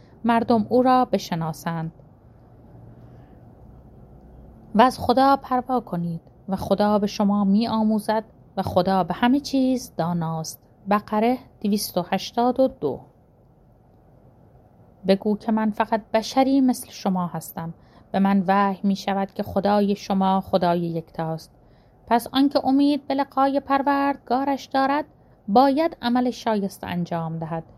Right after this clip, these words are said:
و هیچ کس را در پرستش پروردگارش شریک قرار ندهد. کهف صد و ده. حتی اگر مردم غافل شدند، باز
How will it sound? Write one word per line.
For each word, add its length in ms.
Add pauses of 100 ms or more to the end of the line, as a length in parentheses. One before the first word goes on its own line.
(400)
و 60
هیچ 440
کس 260
را 260 (320)
در 140
پرستش 580
پروردگارش 1160
شریک 520
قرار 460
ندهد. 440 (580)
کهف 440
صد 320
و 60
ده. 280 (2000)
حتی 300
اگر 360
مردم 360
غافل 360
شدند، 640
باز 380